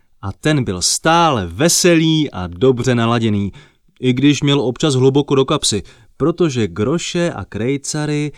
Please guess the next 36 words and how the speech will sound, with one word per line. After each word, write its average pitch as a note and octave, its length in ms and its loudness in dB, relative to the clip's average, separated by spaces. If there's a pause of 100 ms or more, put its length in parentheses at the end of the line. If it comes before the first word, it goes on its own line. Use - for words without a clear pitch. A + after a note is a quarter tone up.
(160)
či - 160 -2
jiné C3+ 360 2
poklady B2+ 480 0
se G#2 220 -4
v F#2 120 -6
jeho C3 280 2
torně B2+ 380 0
dlouho A#2 360 0
neohřály A2 640 -2 (640)
a A2 140 -8
on D3 200 2
pak B2 220 -2
musel B2+ 360 -2
pískat A#2 440 -4
na G2 80 -4
kudlu. E2 300 -10 (760)
Nenechal F3 380 2
si F3 120 -2
tím F#3 200 2
ale D#3+ 180 0
zkazit D#3+ 380 0
hezký D#3 380 -2
den, E3 260 2 (460)
a A2 80 -8
tak C3 180 -2
mu D3+ 140 0
jeho C#3 200 0
kamarádi C3+ 520 -2
říkali A#2+ 540 -2 (240)
Smíšek C#3 920 -2 (180)
Ferdinand. F#2+ 680 -4 (540)
Jednou A2+ 300 0
stál A#2 440 0
zase A2+ 260 -4
na G#2 100 -2
stráži A#2 580 -2